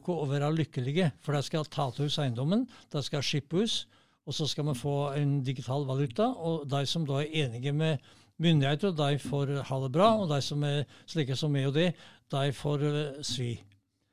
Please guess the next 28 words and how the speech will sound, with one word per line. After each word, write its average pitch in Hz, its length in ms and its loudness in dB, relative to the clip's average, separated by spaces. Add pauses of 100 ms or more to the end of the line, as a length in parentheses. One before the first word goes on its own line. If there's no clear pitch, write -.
(440)
Eh, 143 320 -2
og 147 100 0
det, 147 320 2
det, 151 140 0 (160)
et 156 200 -2
slikt 156 220 -2
samfunn 139 320 -2
kan 127 140 -2
vi 123 80 -2
ikke 123 160 -2
ha. 226 140 4 (560)
Dette 160 460 -2
kommer 175 280 0
ikke - 180 -4
til 143 140 -2
å 127 40 -2
skje. 185 180 4 (760)
Det 147 180 0
kommer 160 220 0
til 151 100 0
å - 60 -8
komme 143 260 2
et, - 140 -12
et 147 400 -6 (180)
nytt 151 400 -2
og 151 80 -2
bedre 143 220 0
system, 202 440 2